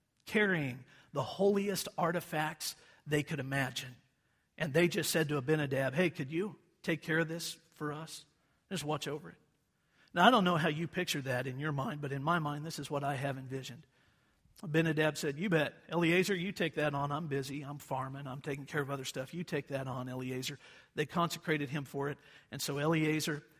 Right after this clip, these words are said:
and Abinadab, father and son, took it and put it in a shed in the backyard, threw a tarp over it to keep the dust off of it, and didn't give it a second thought.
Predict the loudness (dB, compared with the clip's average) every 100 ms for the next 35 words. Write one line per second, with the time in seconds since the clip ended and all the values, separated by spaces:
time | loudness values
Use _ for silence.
0 | -16 -14 -2 0 2 0 0 -2 2 2
1 | 2 -2 -4 -6 -6 -6 -4 -4 -6 -4
2 | -4 -4 -6 -6 -4 -6 -8 -12 -6 -4
3 | -4 -8 -10 -10 -12 -16 _ _ _ _
4 | _ _ _ 0 4 4 4 0 2 0
5 | 0 -4 -6 -6 -6 -6 -4 -2 -2 -4
6 | -4 -4 -6 -8 -10 -10 -8 -8 -8 -8
7 | -8 -8 -14 -12 -10 -8